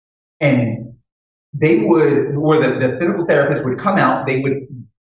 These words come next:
they would evaluate somebody for the first time, and then the physical therapist aides would do everything else.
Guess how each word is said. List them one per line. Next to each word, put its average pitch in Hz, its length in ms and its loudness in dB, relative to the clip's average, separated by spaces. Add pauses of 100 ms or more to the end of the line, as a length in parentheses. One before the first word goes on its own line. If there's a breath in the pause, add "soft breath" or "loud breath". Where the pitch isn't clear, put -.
(120)
they 131 140 0
would 123 320 0
evaluate 156 460 2
somebody - 340 0
for - 80 -4
the - 180 -6
first - 360 0
time, - 560 -4 (680)
and 135 160 2
then - 400 2
the 139 120 2
physical 160 300 0
therapist 147 420 2
aides 165 360 2
would 123 160 -2
do 139 160 2
everything 127 380 0
else. - 220 -4